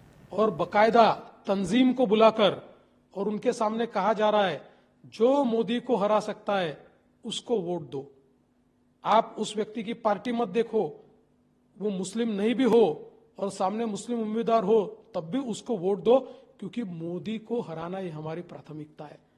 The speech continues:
मोदी को हराने के लिए वोट जिहाद की बात चल रही है। मैं अपील करना चाहता हूं, अगर इस प्रकार से वोट जिहाद की बात चल रही है,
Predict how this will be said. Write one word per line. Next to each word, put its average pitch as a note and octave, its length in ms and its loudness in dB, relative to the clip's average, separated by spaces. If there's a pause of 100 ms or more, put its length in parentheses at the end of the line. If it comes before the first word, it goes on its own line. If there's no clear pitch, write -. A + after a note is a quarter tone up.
(460)
मोदी F3 380 -6
को A3+ 160 -2
हराने E3+ 340 -4
के G3 120 -10
लिए G3+ 80 -4
वोट E3+ 280 -6
जिहाद E3 340 -4
की G3+ 120 -10
बात E3+ 260 -2
चल E3 120 -8
रही D#3 200 -4
है। A#3 240 -2 (760)
मैं F3+ 220 -2
अपील A3 280 0
करना F#3+ 300 -4
चाहता C#3+ 360 -8
हूं, C#3 120 -16 (880)
अगर F3+ 240 -2
इस G3+ 100 -4
प्रकार G3+ 380 -2
से G#3 200 -4
वोट F3 260 -2
जिहाद E3+ 340 -4
की G3+ 100 -6
बात F3 260 -4
चल E3+ 140 -8
रही D#3+ 220 -2
है, G#3 160 2